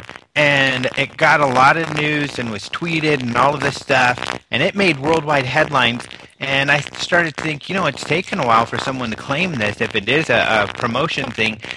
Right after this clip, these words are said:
They finally did claim it, and it's, it's, it helps them, unfortunately, because the thing makes nationwide headlines. If they watch it, and when the story starts to die off,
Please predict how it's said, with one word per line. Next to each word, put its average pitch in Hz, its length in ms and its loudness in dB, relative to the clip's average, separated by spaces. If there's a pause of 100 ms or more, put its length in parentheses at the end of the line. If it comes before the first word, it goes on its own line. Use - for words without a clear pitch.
(200)
They 151 160 2
finally 180 500 2 (100)
did 160 220 -2
claim 175 380 -2
it, 113 180 2 (380)
and 143 440 0
it's, - 260 -4 (100)
it's, - 920 -8
it 165 200 2
helps - 460 4
them, 98 360 -2
unfortunately, 151 960 -2
because 127 400 0 (680)
the 143 140 0
thing 202 360 -2
makes 151 300 0
nationwide 165 580 0
headlines. 117 600 -2 (600)
If 151 200 -2
they 151 140 2
watch 139 500 4
it, 107 260 -2
and 139 240 -4
when 139 100 -6
the 135 100 -6
story 180 420 -2
starts 175 480 0
to 156 100 -2
die 156 320 4
off, 156 400 0